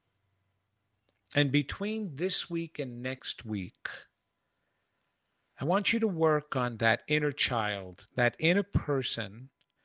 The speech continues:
that may not be believing in himself or herself, and work on trying to convince him or her that you deserve your dream. You deserve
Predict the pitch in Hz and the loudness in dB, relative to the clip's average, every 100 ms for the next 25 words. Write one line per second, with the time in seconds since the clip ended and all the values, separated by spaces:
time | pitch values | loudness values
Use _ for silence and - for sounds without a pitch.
0 | _ _ _ _ 139 139 147 180 220 233 | _ _ _ _ 2 2 0 -2 -2 -4
1 | 208 196 - 185 165 135 123 123 _ _ | -6 -6 -8 -6 -2 -2 -4 -8 _ _
2 | 139 139 143 180 160 120 104 95 95 _ | 0 0 0 -6 -6 -8 -10 -12 -20 _
3 | _ _ 123 113 104 98 98 _ _ _ | _ _ -8 -6 -8 -12 -20 _ _ _
4 | _ _ _ _ - 120 107 - 107 101 | _ _ _ _ -10 -10 -8 -8 -8 -8
5 | - 101 113 - - - - - _ _ | -12 -10 -10 -8 -10 -12 -18 -20 _ _
6 | _ _ _ _ _ _ _ _ _ _ | _ _ _ _ _ _ _ _ _ _
7 | _ 156 156 131 147 196 214 - - 156 | _ -4 -4 -6 -4 -4 -6 -12 -6 -4
8 | 151 - - 156 156 160 - 143 - 135 | -4 -6 0 2 2 -2 -8 -10 -8 -10
9 | 117 143 147 - 147 135 120 143 143 131 | -4 -4 -2 -4 -4 -4 -2 2 2 4
10 | 127 - - - _ _ _ _ _ _ | 2 0 -10 -18 _ _ _ _ _ _
11 | _ _ _ _ _ _ _ 175 196 208 | _ _ _ _ _ _ _ -4 0 2
12 | - 160 160 151 117 98 - - - _ | 4 6 6 4 0 -8 -14 -16 -20 _
13 | _ _ _ _ - 120 110 95 107 110 | _ _ _ _ -2 -2 -2 -6 -6 -6
14 | 104 101 143 175 208 - 147 156 160 123 | -6 -4 -2 -2 -2 2 4 4 4 0
15 | 101 | -6